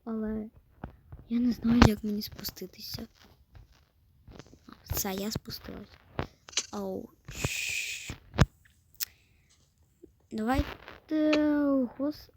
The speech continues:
о, якраз упала там, де залізо. Так, бистренько добудемо.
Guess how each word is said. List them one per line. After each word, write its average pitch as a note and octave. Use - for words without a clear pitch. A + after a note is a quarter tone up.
о, A#3
якраз C4+
упала A#3+
там, G#3+
де G#3+
залізо. F#3+
Так, -
бистренько A3+
добудемо. D#4